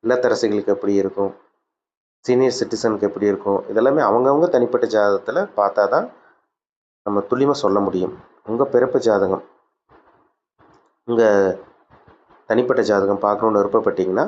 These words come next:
கீழே இருக்க WhatsApp நம்பருக்கு உங்க ஜாதகத்தை அனுப்பிச்சு விடுங்க, அப்பாயின்மெண்ட் வாங்கிக்கோங்க. இப்போ தனிப்பட்ட ஜாதகத்தை பார்த்து நம்ம டீப்பா, தெளிவா, நம்ம ஹண்ட்ரட் பர்சன்ட், நூறு சதவீதம் துல்லியமா பார்த்து தெளிவா தெரிஞ்சுக்கலாம்.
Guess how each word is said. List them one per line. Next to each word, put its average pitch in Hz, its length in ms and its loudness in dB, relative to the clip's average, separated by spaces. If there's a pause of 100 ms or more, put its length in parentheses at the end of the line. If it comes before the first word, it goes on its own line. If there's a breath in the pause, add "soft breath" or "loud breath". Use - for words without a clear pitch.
(120)
கீழே 147 220 2
இருக்க 127 220 -2
WhatsApp 104 360 -2
நம்பருக்கு 101 320 -4
உங்க 98 160 -4
ஜாதகத்தை 101 440 0
அனுப்பிச்சு 92 220 -6
விடுங்க, 95 280 -2
அப்பாயின்மெண்ட் 104 440 -4
வாங்கிக்கோங்க. 95 380 -4 (540 soft breath)
இப்போ - 200 -6
தனிப்பட்ட 123 340 0 (120)
ஜாதகத்தை 104 480 2
பார்த்து 98 200 -2 (120)
நம்ம 101 180 -2
டீப்பா, 101 260 -2 (140)
தெளிவா, 113 280 0 (100)
நம்ம 95 120 -2 (400)
ஹண்ட்ரட் 135 320 0
பர்சன்ட், 110 340 -4
நூறு 156 280 0
சதவீதம் 113 400 0
துல்லியமா 104 320 -2 (420)
பார்த்து 95 200 -2 (300)
தெளிவா 101 280 0 (100)
தெரிஞ்சுக்கலாம். 92 480 -6